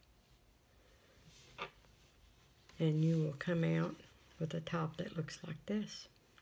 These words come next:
Then you will take a piece of fleece, about three by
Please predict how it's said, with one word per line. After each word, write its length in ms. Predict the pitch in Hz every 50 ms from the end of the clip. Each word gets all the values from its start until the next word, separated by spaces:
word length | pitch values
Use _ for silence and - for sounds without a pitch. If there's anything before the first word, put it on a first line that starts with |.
| - - - _ - - - - - - - - - - - - - - - - - - - -
Then 580 | 165 160 165 170 175 175 175 180 185 185 180 170 - - - - - - - - - - - - - - - - - - - - - - - - - - - - - - - - - - - - - - - - -
you 140 | - 170 165
will 140 | 160 160 156
take 340 | 160 - 165 165 165 165 -
a 320 | 175 165 160 160 160 165 156 - - - - - _ - - -
piece 380 | 131 - 190 190 175 - - -
of 160 | 175 165 160 160 - - - - -
fleece, 720 | - - 160 165 160 180 208 226 - - - - - - - - - - _ - - - - - - - - - _ _ - - -
about 220 | 160 170 208 -
three 240 | - 170 170 170 175
by 200 | 165 170 170 160